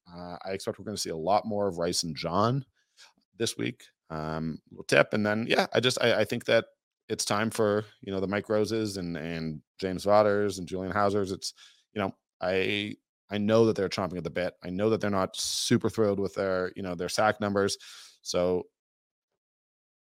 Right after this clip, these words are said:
there are questions about this Winnipeg offensive line, some of them justified, some of them not. Uh, that's gonna be, I, I think, where this game could be decided, but it's a big task for the Stampeders.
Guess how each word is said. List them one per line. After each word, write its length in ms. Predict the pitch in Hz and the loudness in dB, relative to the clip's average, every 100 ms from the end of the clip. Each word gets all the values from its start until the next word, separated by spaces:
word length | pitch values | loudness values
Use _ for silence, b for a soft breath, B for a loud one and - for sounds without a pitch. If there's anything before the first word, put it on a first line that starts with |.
| _ | _
there 200 | 92 80 | -10 -4
are 80 | 92 | 0
questions 340 | - 107 113 | 2 2 0
about 220 | 101 107 107 | -2 -2 -2
this 120 | - | -4
Winnipeg 460 | 110 107 104 107 - _ _ _ | -6 -2 -4 -4 -10 _ _ _
offensive 360 | 92 - 104 98 | -4 -2 -4 -2
line, 260 | 98 95 101 | -2 -2 -2
some 200 | - 78 | -4 -4
of 100 | 95 | -4
them 120 | 110 | 0
justified, 500 | 104 - - 92 87 | 0 0 0 0 0
some 140 | 85 | -4
of 80 | 90 | -4
them 100 | 104 | 0
not. 360 | 110 92 92 _ _ _ | 2 2 0 _ _ _
Uh, 460 | 92 82 80 82 82 _ _ _ _ _ _ _ _ _ _ - | -8 -6 -6 -8 -10 _ _ _ _ _ _ _ _ _ _ -2
that's 260 | 98 - | 0 0
gonna 180 | - 110 | 0 0
be, 260 | 107 107 104 _ - | 0 0 -4 _ -8
I, 100 | 92 - | -4 -2
I 60 | |
think, 180 | - 95 | -4 -4
where 80 | 104 | 0
this 140 | 98 | 0
game 160 | - 101 | 0 -4
could 160 | - 98 | -4 -2
be 80 | |
decided, 440 | 98 - 107 98 73 | 0 2 2 2 -2
but 160 | 76 - | -6 -4
it's 140 | - | -6
a 20 | |
big 240 | 80 101 95 | -2 -2 4
task 280 | 104 104 | 6 6
for 60 | - | 0
the 60 | 101 | -4
Stampeders. 680 | 107 101 107 98 98 95 | -2 -2 0 2 2 0